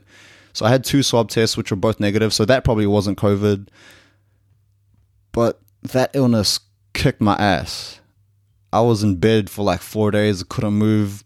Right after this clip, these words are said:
had no appetite. I could still smell and taste, so I was fairly confident that it wasn't covid. But, man, yeah, I,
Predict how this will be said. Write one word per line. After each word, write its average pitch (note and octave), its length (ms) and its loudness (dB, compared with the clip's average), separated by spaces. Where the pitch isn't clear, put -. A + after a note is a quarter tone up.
had G2+ 240 -2
no G2+ 80 0
appetite. G2+ 640 0
I A#2+ 40 0
could C3+ 180 0
still D3+ 380 2
smell A2+ 1000 0
and G2+ 460 -2
taste, - 500 0
so A2 540 2
I G2+ 120 2
was A2+ 140 2
fairly A#2 280 0
confident G#2+ 500 -4
that G2+ 120 0
it G2+ 40 -2
wasn't F#2+ 320 0
covid. G#2+ 540 0
But, G2+ 300 0
man, F#2 420 2
yeah, G#2 140 2
I, G#2 180 2